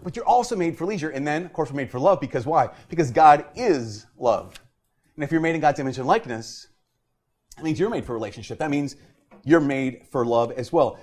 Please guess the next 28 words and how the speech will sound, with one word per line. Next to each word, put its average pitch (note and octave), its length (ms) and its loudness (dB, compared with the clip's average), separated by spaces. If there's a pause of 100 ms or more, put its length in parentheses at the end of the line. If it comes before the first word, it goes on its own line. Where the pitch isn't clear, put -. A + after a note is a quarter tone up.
(180)
which D3 160 -6
is C3 80 -8
crazy. A2 460 -6 (140)
If C#3 140 -10
these A3 220 -6
are B3 60 -6
the E3 100 -6
three G#3+ 320 -8
things G2 540 -10 (140)
that C#3+ 140 -4
we're C3+ 120 -2
made D#3+ 260 -2
for, G2 360 -6 (400)
these F3 200 -4
are F#3 80 0
also F#3+ 320 2
the D#3+ 120 -2
three E3 260 -2
things D3 360 -6
that C#3 140 -4
we D#3 100 -2
typically E3+ 460 -2
as D3 80 -2
human D3 240 -4
beings D#3 300 -6
get D#3 200 -6
massively C3+ 540 0
wrong. G2+ 420 -2